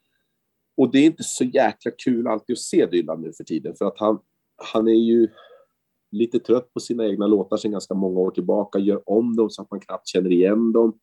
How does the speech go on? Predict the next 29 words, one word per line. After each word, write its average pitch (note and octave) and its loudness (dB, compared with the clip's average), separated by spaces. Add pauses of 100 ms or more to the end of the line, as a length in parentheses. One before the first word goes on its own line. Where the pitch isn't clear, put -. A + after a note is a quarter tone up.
(560)
Och F#2 0
det G2 2
kan - 0
även A2 2
vara G2 -2
textmässigt, D#3+ -4
vad A2 4
jag E2 -2
förstår, C2+ -4
att - -10
han F2 -10
kan F#2+ -8
också F2+ -10
skriva E2 -2
om D#2+ -6
lite E2 -10
texter - -8
och D2 -4
sånt D2+ -10
där. D2+ -4
Då, A2 0 (1300)
okej, - -2
du G2 2
är C3 4
rätt B2 0
så - -6
trött - -4 (240)
på G#2 4
artisten - -8